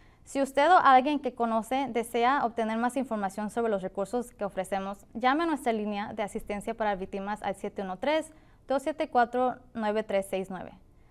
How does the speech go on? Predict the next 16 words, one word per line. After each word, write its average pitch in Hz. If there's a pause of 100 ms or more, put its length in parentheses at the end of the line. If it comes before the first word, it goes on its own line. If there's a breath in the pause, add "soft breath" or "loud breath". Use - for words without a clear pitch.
(420 soft breath)
Todos 320
debemos 330
asegurar 247
las 262
armas 262
y 240
mantenerlas 226
fuera 247
del 262
alcance 208
de 220
los 190
niños 190
y 214
los 202
delincuentes. 190